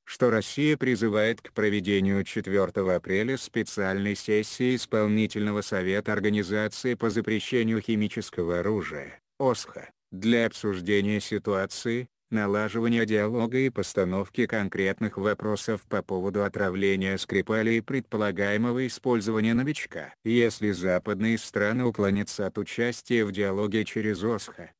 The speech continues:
заявил он, "это докажет, что обвинения в адрес Москвы являются не более чем наглой провокацией".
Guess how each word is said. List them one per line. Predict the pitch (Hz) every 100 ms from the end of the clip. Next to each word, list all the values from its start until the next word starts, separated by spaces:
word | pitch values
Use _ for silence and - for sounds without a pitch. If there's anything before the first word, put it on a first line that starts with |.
| _
заявил | 104 110 104 92 90
он, | 78 73 - _
"это | 123 123 123
докажет, | 110 113 - 92 90 82 110 - _ _ -
что | - 120
обвинения | 101 104 101 107 104 107
в | 95
адрес | 101 92 98 107 -
Москвы | 117 110 - 117
являются | 120 113 107 110 110 131
не | 123
более | 117 120 123 123
чем | - 117 110
наглой | 104 98 104
провокацией". | - 117 104 87 85 - - 98 76